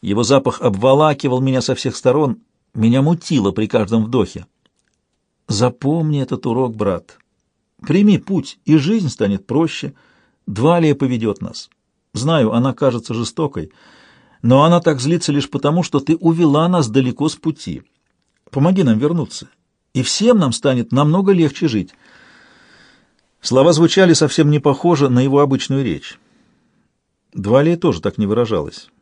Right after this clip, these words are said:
Возможно, он повторял затверженный давным-давно урок. С трудом ворочая языком, я выговорила:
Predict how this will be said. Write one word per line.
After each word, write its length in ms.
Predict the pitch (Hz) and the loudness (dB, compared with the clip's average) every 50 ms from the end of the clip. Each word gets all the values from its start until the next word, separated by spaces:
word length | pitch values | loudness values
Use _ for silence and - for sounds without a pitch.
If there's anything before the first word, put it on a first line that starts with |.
| _ _ _ - | _ _ _ -14
Возможно, 880 | - 110 98 110 107 101 123 139 151 143 127 123 127 127 123 117 - _ _ _ _ _ | -12 -8 -8 -6 -6 -6 -4 -4 -4 -2 -2 0 0 0 0 -2 -6 _ _ _ _ _
он 220 | - 127 139 131 | -2 0 0 0
повторял 480 | - 123 104 - - 127 123 143 147 127 | -2 -4 -6 -2 0 2 2 4 2 2
затверженный 680 | 107 120 117 - 123 135 139 127 107 113 120 120 117 | 0 -2 -4 -2 0 0 0 2 0 0 0 0 2
давным-давно 680 | 104 120 117 113 127 127 117 113 123 113 120 127 131 | 2 2 2 2 2 0 2 2 2 2 2 0 0
урок. 360 | 147 147 139 110 85 - _ _ _ _ _ _ _ _ _ _ _ _ _ _ _ _ _ _ _ _ _ _ _ _ _ - | 0 0 0 0 -2 -4 _ _ _ _ _ _ _ _ _ _ _ _ _ _ _ _ _ _ _ _ _ _ _ _ _ -14
С 120 | - - | -10 -6
трудом 400 | - 113 127 131 117 139 131 113 | -2 0 0 2 2 2 2 4
ворочая 440 | 107 117 120 123 110 - - 113 110 | 4 2 2 0 -2 -2 -2 -2 -2
языком, 560 | 98 107 95 98 107 - - 143 156 160 147 | -2 -2 -2 -4 -4 -6 -4 -4 -4 -2 -2
я 160 | 110 107 104 | 0 0 0
выговорила: 560 | 98 131 135 117 117 107 110 107 101 101 95 | 0 -2 -4 -4 -2 -2 0 0 0 -2 -4